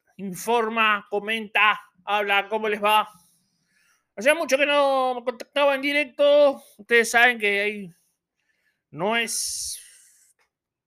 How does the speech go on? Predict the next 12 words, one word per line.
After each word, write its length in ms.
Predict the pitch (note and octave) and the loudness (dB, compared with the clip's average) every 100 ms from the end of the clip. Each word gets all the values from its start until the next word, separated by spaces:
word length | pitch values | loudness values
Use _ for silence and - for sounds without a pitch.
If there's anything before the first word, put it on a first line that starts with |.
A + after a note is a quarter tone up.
| _ _ _ _ _ _ _ _ | _ _ _ _ _ _ _ _
Estoy 320 | - B3+ A3+ | -2 -2 0
todavía 280 | A3+ A3+ G#3+ | -2 -2 -2
cien 240 | G#3+ G#3 G3+ | -6 -10 -8
por 200 | G3+ G3+ | -8 -10
ciento, 640 | - C#4+ C#4+ C#4 C4 A#3+ | -10 -2 2 2 0 -6
esto 160 | A3+ F3+ | -6 -10
se 220 | E3+ E3+ | -10 -4
va 240 | G3 A3 | -2 -2
armando. 1040 | F#3 F#3 A3 C#4+ C#4 C4+ B3+ A#3+ A#3 A#3 _ _ _ _ _ _ _ _ _ | -2 -8 -6 -2 0 -2 -4 -6 -6 -8 _ _ _ _ _ _ _ _ _
Ustedes 200 | - A#3 | -10 -4
sepan 300 | B3+ C4+ B3 | -4 -4 -4
que 340 | A3 G3 - | -4 -4 -10